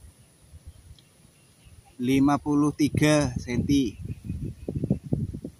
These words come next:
Larinya sekitar sembilan lima puluh ya. Mau dites menggunakan ini.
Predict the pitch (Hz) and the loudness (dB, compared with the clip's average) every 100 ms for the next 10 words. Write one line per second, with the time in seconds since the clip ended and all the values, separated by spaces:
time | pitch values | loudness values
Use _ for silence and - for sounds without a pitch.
0 | - - - 123 131 135 143 139 147 151 | -12 -12 -6 -4 -2 0 2 2 2 2
1 | 151 - 147 147 - 147 143 143 143 143 | 2 -2 -6 -6 -2 0 4 4 4 2
2 | 143 143 139 143 - 135 113 117 120 131 | 0 -4 -8 -16 -12 -8 -6 -4 -2 0
3 | 135 135 135 135 139 139 101 - - - | 2 2 -2 -2 0 0 -2 -8 -20 -20
4 | - _ - - _ _ _ - - - | -20 _ -20 -20 _ _ _ -20 -16 -16
5 | - - - - - - - - - - | -18 -20 -20 -18 -14 -14 -16 -20 -20 -20
6 | - - - - - - - - - 113 | -16 -8 -6 -4 -4 -6 -12 -16 -12 -4
7 | 120 120 120 117 107 - 143 139 139 117 | -2 -2 -2 -4 -10 -6 -4 -2 0 0
8 | 110 117 127 123 123 127 | 0 -2 -2 -2 0 -2